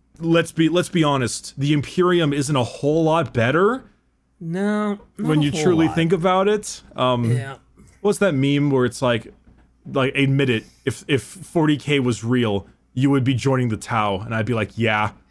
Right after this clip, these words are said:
Speaker 2: Yep.
Speaker 1: Yeah, I
Speaker 2: I,
Speaker 1: would.
Speaker 2: I, I one hundred percent would. I would
Speaker 1: But
Speaker 2: want nothing to do with the Imperium. The Imperium is, yeah, they're terrible.
Speaker 1: But until then, fuck the Tau.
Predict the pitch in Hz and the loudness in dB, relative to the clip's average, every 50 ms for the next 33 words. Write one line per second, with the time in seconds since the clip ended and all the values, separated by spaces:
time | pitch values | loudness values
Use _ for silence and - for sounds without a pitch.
0 | _ _ _ _ _ - 95 104 147 - _ _ - - - _ _ _ 117 117 | _ _ _ _ _ -8 -6 -6 -6 -8 _ _ -20 -20 -20 _ _ _ 0 2
1 | 123 123 123 117 120 123 120 120 131 123 117 120 131 135 135 139 131 120 123 131 | 2 4 4 4 2 2 2 2 2 2 2 4 2 2 2 0 -2 -6 -6 -6
2 | 131 131 131 127 131 127 127 127 127 131 98 123 117 - - 113 110 104 98 110 | -6 -8 -8 -8 -8 -8 -8 -8 -8 -8 -8 -10 -10 -10 -10 -10 -10 -10 -8 -8
3 | 120 113 107 101 104 - _ _ _ _ _ _ _ - 131 156 151 147 135 131 | -8 -6 -8 -8 -10 -14 _ _ _ _ _ _ _ -6 -4 -2 0 2 2 2
4 | 120 117 117 120 117 120 123 127 131 127 131 135 - 135 123 117 113 101 104 107 | 0 -2 -6 -8 -8 -8 -6 -6 -4 -6 -6 -6 -6 -8 -8 -6 -8 -6 -6 -4
5 | 127 143 139 - 107 98 95 98 95 104 98 90 87 85 82 87 90 87 90 - | -4 -4 -4 -6 -8 -10 -10 -10 -12 -12 -12 -12 -12 -12 -12 -14 -14 -16 -14 -10
6 | 101 135 185 180 107 - - - - - _ - 98 - 107 123 95 85 117 139 | -6 -4 -4 -4 -4 -8 -14 -20 -20 -20 _ -20 -18 -14 -12 -12 -10 -12 -14 -16
7 | - _ - - - - 101 139 123 85 67 - 62 - _ _ _ _ - - | -16 _ -20 -20 -16 -14 -12 -12 -12 -12 -16 -20 -20 -20 _ _ _ _ -20 -20
8 | - - - 156 151 147 135 - - 185 220 247 180 117 127 101 92 90 92 92 | -20 -8 -4 -2 0 0 -2 0 0 0 2 2 2 0 0 0 -2 -2 -4 -6
9 | 87 - _ _ _ _ _ _ _ _ _ _ - - 151 139 - - - - | -8 -10 _ _ _ _ _ _ _ _ _ _ -8 -6 -6 -6 -6 -8 -10 -8
10 | 92 87 90 | -6 -6 -8